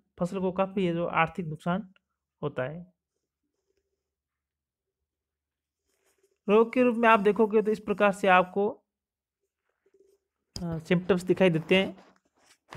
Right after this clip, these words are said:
जिसको हम यहाँ पर आप, अ, इमेज देख रहे हैं, ये है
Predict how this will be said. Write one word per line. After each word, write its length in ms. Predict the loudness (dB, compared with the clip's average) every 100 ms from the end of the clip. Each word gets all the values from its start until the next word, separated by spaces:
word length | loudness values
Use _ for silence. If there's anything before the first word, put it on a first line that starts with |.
| -20 -18 -16 -16 -18 -20 -20 -20 -20 -20 -20 -20 -20 -20 -20 -20 -20 -20 -20 -20 -20 -20 _ _ -8
जिसको 280 | -8 0 4
हम 320 | 6 4 2 -8 _ _ _ _ _ _ _ _ 0
यहाँ 100 | 4
पर 100 | 6
आप, 340 | 6 2 -14 _ _ _ _ _ -8
अ, 40 |
इमेज 360 | -6 0 2 2
देख 240 | 2 2
रहे 120 | 0
हैं, 80 | 0
ये 260 | 2 2 2
है 240 | 0 -10